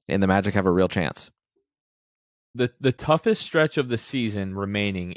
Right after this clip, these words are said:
Speaker 2: is, uh, starting January fifth versus Memphis. Uh, you're at Golden State. Who knows what's gonna go on with Steph? Um,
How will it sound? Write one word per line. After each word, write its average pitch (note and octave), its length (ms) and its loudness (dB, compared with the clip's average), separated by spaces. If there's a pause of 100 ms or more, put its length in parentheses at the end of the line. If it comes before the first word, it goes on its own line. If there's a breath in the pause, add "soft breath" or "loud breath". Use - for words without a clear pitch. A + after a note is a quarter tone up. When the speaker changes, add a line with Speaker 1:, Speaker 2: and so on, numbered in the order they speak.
Speaker 2:
is, F#2 540 -4 (280)
uh, G2 120 -4
starting G#2 360 0
January A2 400 -2
fifth G#2 300 -4
versus A#2 420 -2
Memphis. A2+ 680 -2 (420)
Uh, G#2+ 60 -4
you're G#2 260 -2
at A#2 200 2
Golden B2 280 0
State. - 420 0
Who B2+ 160 -8
knows B2+ 220 -4
what's A2 120 -12
gonna G#2 220 -8
go G2 160 -10
on F#2+ 160 -4
with F2 120 -8
Steph? - 480 -2 (400)
Um, F2+ 420 -2